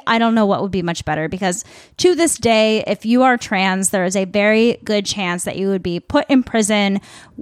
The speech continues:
with people who are of the same biological sex as you, but not in the same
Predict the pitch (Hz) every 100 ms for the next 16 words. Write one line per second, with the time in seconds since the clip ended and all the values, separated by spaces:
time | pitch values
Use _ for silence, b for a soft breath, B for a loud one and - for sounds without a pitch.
0 | - _ - 208 269 - - 285 254 240
1 | 240 254 233 226 - 202 214 - 208 202
2 | 190 185 208 208 202 208 190 196 208 190
3 | 185 311 440 453 254 185 170 - - -
4 | 160 - - 196 175 175 156 139 170 208
5 | 202 202 202 208 - 190 - 185 180 170
6 | 165